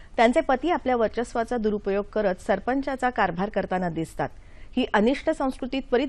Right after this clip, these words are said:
बंद व्हायला हवी, असं पंतप्रधान म्हणाले. महिलांना स्थानिक राजकारण आणि प्रशासनात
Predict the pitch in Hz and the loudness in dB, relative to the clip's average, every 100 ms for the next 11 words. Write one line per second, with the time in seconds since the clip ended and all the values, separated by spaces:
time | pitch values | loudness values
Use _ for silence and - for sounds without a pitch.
0 | - 233 269 269 254 247 240 240 302 220 | 2 2 4 2 2 2 0 -2 -2 -4
1 | 247 226 196 196 185 180 165 160 147 - | -2 0 0 0 0 0 -2 -4 -6 -10
2 | - - - - - 254 294 311 339 - | -16 -18 -16 -12 2 4 6 4 2 -2
3 | - 240 285 240 208 - 254 285 302 269 | 2 2 2 4 2 2 -2 -2 0 0
4 | 214 196 214 226 226 | 0 0 -2 0 -2